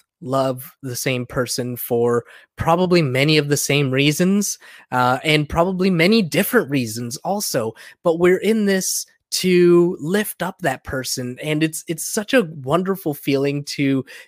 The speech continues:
be able to, to,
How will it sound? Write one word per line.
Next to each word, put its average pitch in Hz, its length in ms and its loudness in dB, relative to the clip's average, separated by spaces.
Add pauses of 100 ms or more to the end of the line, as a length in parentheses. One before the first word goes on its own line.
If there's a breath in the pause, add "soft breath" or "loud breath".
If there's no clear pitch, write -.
be 156 140 2
able 175 260 4
to, 151 640 4 (1800 soft breath)
to, 185 160 2